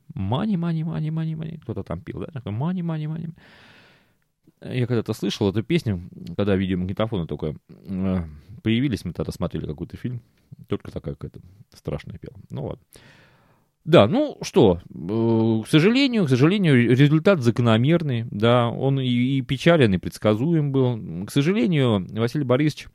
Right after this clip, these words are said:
э, при всём моём должном к нему уважении, как, э, к диктору, да, как к ведущему, э, к сожалению, он не оказался администратором.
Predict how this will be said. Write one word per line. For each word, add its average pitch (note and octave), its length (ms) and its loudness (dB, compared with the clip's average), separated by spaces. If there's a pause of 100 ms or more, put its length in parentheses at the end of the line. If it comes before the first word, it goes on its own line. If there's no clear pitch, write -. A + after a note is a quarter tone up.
(920)
э, F2 260 -2
при G#2 100 -4
всём G2+ 240 0
моём E2+ 220 0
должном E2+ 260 -2
к - 40 -14
нему F2 200 -2
уважении, G#2+ 540 -2 (680)
как, - 300 2 (100)
э, G#2+ 560 2
к - 140 -6
диктору, A#2 680 4
да, A2+ 220 0
как - 240 0
к - 80 -8
ведущему, G#2+ 840 0 (580)
э, A2+ 260 -2
к - 60 -12
сожалению, D3 480 4
он D#3 140 4
не C#3 80 2
оказался A#2+ 460 2
администратором. E2+ 840 -2